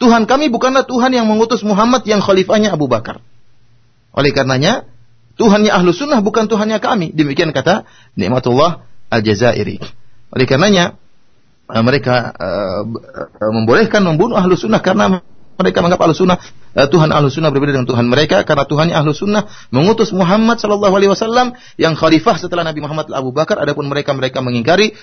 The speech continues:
Tuhan yang seperti ini. Demikian juga mereka berdalil tentang bu-, membolehnya bunuh seorang Ahlus Sunnah, mereka sandarkan kepada Al-Kazim rahimahullah, Al-Imam Al-Kazim, padahal Imam, Al-Imam Kazim tidak pernah mengatakan demikian. Sebagaimana Diriwayatkan oleh Al-Wazir Ali bin Yaqtin,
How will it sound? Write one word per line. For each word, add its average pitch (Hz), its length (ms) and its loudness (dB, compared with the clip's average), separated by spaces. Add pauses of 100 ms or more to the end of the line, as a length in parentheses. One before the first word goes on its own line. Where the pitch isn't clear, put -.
Tuhan 131 200 2
yang 117 160 2
seperti 104 400 0
ini. 104 160 0 (800)
Demikian 196 320 4
juga 247 220 2
mereka 214 420 2
berdalil 160 560 2
tentang 147 380 -2
bu-, 139 80 -6
membolehnya 143 560 0
bunuh 143 400 2
seorang 135 320 -2
Ahlus 123 320 -2
Sunnah, 160 320 2 (480)
mereka 139 320 0
sandarkan 135 400 0
kepada 135 340 -4
Al-Kazim 147 540 -2
rahimahullah, 113 720 -2 (240)
Al-Imam 120 320 0
Al-Kazim, 139 480 0
padahal 131 240 2
Imam, 120 240 -4
Al-Imam 113 320 -4
Kazim 131 320 -2
tidak 120 180 0
pernah 156 220 0
mengatakan 160 400 0
demikian. 185 500 2 (460)
Sebagaimana 139 760 0 (720)
Diriwayatkan 123 560 0
oleh 117 240 0
Al-Wazir 117 480 0
Ali 120 240 0
bin 117 80 -2
Yaqtin, 156 560 0